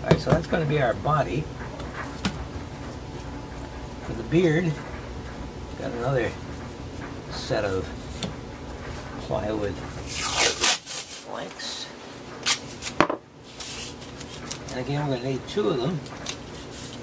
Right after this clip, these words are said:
So we're gonna put these together, cut them at the same time. No sense in making more work for yourself.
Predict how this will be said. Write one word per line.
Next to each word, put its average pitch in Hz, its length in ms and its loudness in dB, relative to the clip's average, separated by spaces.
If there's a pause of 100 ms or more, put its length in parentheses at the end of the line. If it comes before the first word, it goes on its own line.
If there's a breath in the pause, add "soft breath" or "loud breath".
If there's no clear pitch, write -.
(140)
So 107 100 -2
we're 120 100 -2
gonna 123 300 2 (1300)
put 143 120 -4
these 139 200 4
together, 151 460 4 (100)
cut 135 100 6
them 131 120 4
at 147 100 0
the - 100 -6
same 135 360 4
time. 139 440 4 (1300)
No 131 120 2
sense 139 360 2
in 123 160 2
making 131 400 0
more 151 260 6
work 165 260 2
for - 180 -6
yourself. 110 420 -2